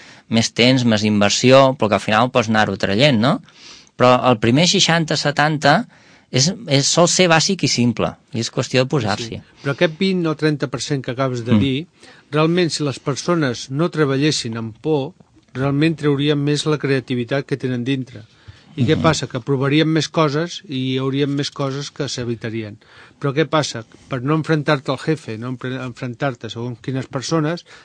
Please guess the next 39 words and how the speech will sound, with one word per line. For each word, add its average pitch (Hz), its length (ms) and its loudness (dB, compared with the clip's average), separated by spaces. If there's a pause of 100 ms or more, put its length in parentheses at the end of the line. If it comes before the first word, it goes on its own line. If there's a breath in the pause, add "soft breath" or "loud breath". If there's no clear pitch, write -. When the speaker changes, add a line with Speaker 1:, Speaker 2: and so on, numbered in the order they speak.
(100)
Speaker 2:
t'esmi-, 143 400 -4 (140)
t'estimes 151 640 -2
més 143 260 0
callar 160 460 0 (500 loud breath)
i 131 240 -4 (300 soft breath)
el 143 100 -2
que 139 120 -2
tu 170 120 2
has 151 100 2
pensat 156 440 0
que 127 100 -8
pot 135 180 -8
funcionar, 156 580 -4 (120)
tu 123 120 -10
calles 151 500 -2
i, 110 240 -10 (360)
i 117 120 -10
ja 107 60 -14
està. - 260 -20 (260 soft breath)
Speaker 1:
Sí, 123 120 2
Speaker 2:
I - 40 4
Speaker 1:
sí. 139 120 0
Speaker 2:
això 175 460 4
realment 151 460 0
ho 151 60 -2
fa - 180 -4
molt 139 260 -2
la 139 80 -4
por. 107 220 -12 (340)
La 123 120 0
por 151 200 2
Speaker 1:
Mhm. 160 40 2
Speaker 2:
d'enfrontar-te 151 720 -2 (360 soft breath)
a 143 60 -6
una 147 180 0
situació 147 640 -2
que, 131 340 -4 (340 soft breath)
que 143 120 -2
diràs, 131 440 -2